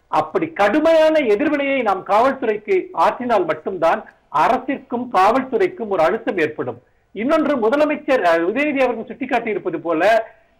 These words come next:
ஏன் அவர்களை போய் சந்திக்க மறுக்கிறார் என்று சொன்னால், நிச்சயமாக அது மக்களுடைய கோபத்தை எதிர்கொள்ள நேரிடும் என்பது அவர்களுக்கு நன்றாக தெரியும். ஒரு முதலமைச்சர் குறைந்தபட்சமாக, சாரி, அவர் முதல்ல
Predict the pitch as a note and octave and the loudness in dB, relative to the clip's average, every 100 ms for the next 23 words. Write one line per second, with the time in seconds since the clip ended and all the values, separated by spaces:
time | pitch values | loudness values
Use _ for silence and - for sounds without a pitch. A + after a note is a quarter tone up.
0 | C#3+ G3 C4 D4+ D4 B3 A3+ G#3 G3 A3 | -2 2 4 4 2 0 0 0 0 -2
1 | A#3+ F#3 F3+ A3 - B3 A3+ G#3 A3 A3 | -2 -2 -2 -4 -4 -2 0 0 -2 0
2 | A3+ A3+ G3+ D#3+ D#3 D#3+ D3 D3 D3+ D#3 | 2 2 2 -4 -8 -8 -2 0 0 -2
3 | _ _ _ D#3 D3+ - A#3 A3+ F#3+ - | _ _ _ -10 -10 0 0 2 0 0
4 | E3 E3 D#3+ - _ - D#3 F3 D3+ F3 | 2 2 0 -6 _ -4 0 0 0 -2
5 | - C#4+ C#4+ A3+ A3 G3 - A3+ C#4 C#4+ | -2 -2 0 0 0 0 0 2 4 2
6 | - A3 F#3 A3+ A3+ G3+ F3 F3 G3 F3+ | 0 0 0 2 0 -2 -2 0 0 0
7 | E3 D#3 F#3 F#3 E3 D#3+ E3 D3 D#3 F3+ | -4 -4 -2 -2 -2 -6 -4 -4 0 0
8 | F3+ F3 C3 A#2+ - _ _ _ G#3 G#3 | 0 -4 -6 -8 -10 _ _ _ 0 2
9 | A3+ E4 E4 D#4+ - A3 - C4 F4 E4 | 2 2 2 2 0 -2 0 0 0 -2
10 | D4 - A#3 A#3 A3 - E3 C3+ B2+ C#3 | -4 -4 0 2 2 -2 -2 0 0 -2
11 | D3 E3+ A3+ C4 | -4 -4 -2 -2